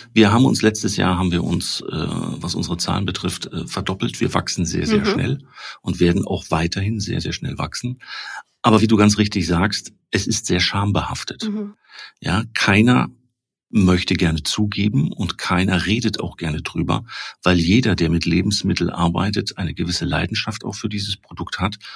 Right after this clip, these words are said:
Speaker 1: und es tut einfach in der Seele weh, wenn man das eigene Produkt in die Mülltonne. Und das, diese Schamgrenze müssen wir erstmal bei den Partnerbetrieben durchbrechen. Und der zweite Aspekt ist, dass es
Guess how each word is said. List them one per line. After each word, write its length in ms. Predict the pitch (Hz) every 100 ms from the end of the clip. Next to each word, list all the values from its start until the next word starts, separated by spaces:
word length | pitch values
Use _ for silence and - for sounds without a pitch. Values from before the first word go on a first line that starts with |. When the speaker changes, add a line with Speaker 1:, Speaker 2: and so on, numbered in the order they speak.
| -
Speaker 1:
und 180 | 110 98
es 200 | - -
tut 360 | - 123 123 -
einfach 340 | 92 - 98
in 120 | - 90
der 100 | 80
Seele 340 | 87 92 82
weh, 240 | 82 90 - - - -
wenn 120 | 82
man 100 | 87
das 200 | 87 85
eigene 340 | 87 85 104
Produkt 500 | 104 - - 82 -
in 100 | -
die 100 | 87
Mülltonne. 440 | 85 82 80 78 -
Und 180 | 98 104
das, 120 | - - - -
diese 180 | 131 135
Schamgrenze 920 | 131 - 101 123 131 - 87 85 -
müssen 300 | 85 92 110
wir 120 | 92 -
erstmal 300 | - 104 92
bei 140 | 92
den 160 | 87 85
Partnerbetrieben 680 | 87 104 104 82 - 104 90
durchbrechen. 640 | 87 - - - 143 170 _ _ - - - - -
Und 500 | - 98 95 92 - -
der 100 | -
zweite 360 | - 233 -
Aspekt 380 | - - 82 -
ist, 220 | - - _ - - _ -
dass 180 | 113 -
es 300 | 110 -